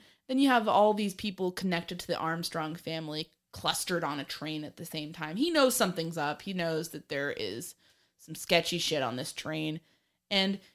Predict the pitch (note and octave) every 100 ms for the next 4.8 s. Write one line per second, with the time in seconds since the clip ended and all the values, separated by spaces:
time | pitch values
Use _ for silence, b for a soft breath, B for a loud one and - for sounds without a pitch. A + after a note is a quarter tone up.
0 | - C4 A#3+ - _ _ _ - G#3 G#3
1 | F#3 - A3 A3 - A3 F#3+ F#3 F#3 F3+
2 | F3+ F3 F3+ F3 E3+ - - G#3 B3+ G3
3 | F3 F3+ E3+ E3+ E3 D#3+ E3 E3+ E3+ F3
4 | - E3+ E3+ E3+ F#3 E3 C3 D#3